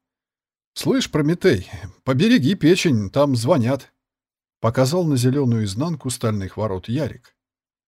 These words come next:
Олежку открыл, и во двор вошёл Дед Мороз с красным тряпичным мешком.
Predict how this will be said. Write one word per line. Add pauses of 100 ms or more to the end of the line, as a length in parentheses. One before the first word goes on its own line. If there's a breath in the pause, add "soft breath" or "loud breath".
(1400)
Олежку
открыл,
и
во
двор
вошёл
Дед
Мороз
с
красным
тряпичным
мешком.